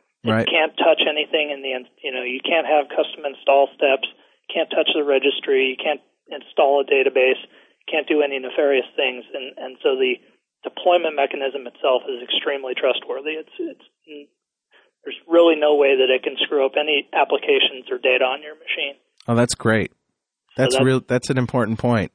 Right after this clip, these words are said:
Speaker 1: Yeah.
Speaker 2: Yeah. 'Cause of-, quite often you wanna do a bit more than just install, you know, just download and run something. What if you have a, a Windows service? You know, what if you have a performance counter? What if you have some other things that you need to hook?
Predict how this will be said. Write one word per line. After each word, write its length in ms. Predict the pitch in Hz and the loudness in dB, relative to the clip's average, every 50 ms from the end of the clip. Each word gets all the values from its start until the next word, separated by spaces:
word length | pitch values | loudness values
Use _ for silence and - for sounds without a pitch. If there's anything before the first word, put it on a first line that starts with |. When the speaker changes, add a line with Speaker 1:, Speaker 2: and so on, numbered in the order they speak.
| _ | _
Speaker 1:
Yeah. 320 | _ 143 135 120 113 120 - _ _ _ _ _ _ _ _ _ _ | _ 0 2 2 2 0 -4 _ _ _ _ _ _ _ _ _ _
Speaker 2:
Yeah. 280 | 110 113 110 104 92 - - _ _ _ _ _ _ _ _ _ _ _ _ | -2 0 0 0 -2 -4 -8 _ _ _ _ _ _ _ _ _ _ _ _
'Cause 220 | - 135 123 - | -2 -2 0 0
of-, 360 | 147 - 131 135 131 123 - - | 0 2 2 0 0 -2 -8 -4
quite 240 | - 147 139 127 | -2 0 2 2
often 560 | 127 127 135 135 - 131 117 110 107 107 104 - | 4 2 2 2 0 -2 -2 -2 -2 -4 -6 -6
you 160 | 131 127 120 | -2 0 2
wanna 200 | 120 117 117 117 | 2 2 2 0
do 180 | 107 113 113 110 | 0 2 0 2
a 60 | 107 | 2
bit 180 | 107 120 120 117 | 2 0 0 2
more 260 | 120 117 127 147 135 | 0 2 2 2 0
than 220 | 104 104 104 98 | 0 -2 -2 -4
just 360 | - - 110 107 - - - - | -2 -2 -2 -2 -2 -6 -12 -10
install, 640 | - 110 98 - - - 107 104 101 98 98 95 101 117 _ _ | -8 -6 -6 -6 -4 -2 0 0 2 2 0 -2 -4 -6 _ _
you 120 | - 123 110 | -8 -4 -2
know, 140 | 101 95 | -2 -2
just 240 | 95 101 110 - - | -4 -4 -8 -8 -6
download 420 | - 110 104 104 101 104 101 98 92 | -4 -2 -2 -2 0 -2 -2 -2 -2
and 140 | 92 95 | -2 -2
run 220 | 104 113 127 127 - | -2 0 0 -2 -2
something. 420 | - 110 95 92 101 98 95 92 - _ _ _ _ _ _ _ _ _ | -4 -6 -6 -6 -6 -8 -8 -10 -14 _ _ _ _ _ _ _ _ _
What 140 | 123 131 135 | 0 0 0
if 120 | 120 - | 2 0
you 100 | 127 120 | 0 2
have 180 | 123 117 113 107 | 2 2 2 2
a, 180 | 104 101 - - | 2 0 0 -2
a 80 | - 110 | -4 -2
Windows 420 | 107 110 113 117 110 104 101 - | 0 2 2 2 2 0 0 -2
service? 480 | - 107 104 110 98 82 - - - - | 0 0 0 0 -2 -4 -8 -10 -8 -8
You 60 | 92 | -6
know, 160 | 90 92 92 | -4 -2 -2
what 100 | 98 98 | -2 -2
if 140 | 101 - - | -4 -4 -4
you 80 | 101 90 | -6 -2
have 180 | 98 98 95 | -2 -2 0
a 160 | 98 90 87 - | 0 -2 -2 -4
performance 560 | - - 92 - - 107 101 101 95 - - | -6 -10 -10 -6 -4 -4 -2 -2 -4 -6 -8
counter? 380 | - - 92 90 82 80 85 | -10 -8 -8 -8 -8 -8 -10
What 140 | 92 101 90 | -10 -10 -10
if 120 | 90 - - | -10 -8 -8
you 80 | 95 | -6
have 320 | 95 95 90 90 90 - _ _ _ _ _ _ _ _ _ _ _ _ _ _ _ _ _ | -4 -4 -4 -4 -6 -8 _ _ _ _ _ _ _ _ _ _ _ _ _ _ _ _ _
some 200 | - - 120 117 | -4 -2 0 2
other 180 | 117 113 117 117 | 2 2 2 0
things 320 | 110 - 101 90 87 - | -2 -2 -4 -4 -4 -6
that 120 | - - - | -6 -6 -6
you 100 | 101 98 | -4 -4
need 160 | 95 92 90 | -4 -4 -4
to 100 | - - | -4 -6
hook? 340 | 87 110 101 87 - - _ | -2 -2 -4 -4 -4 -12 _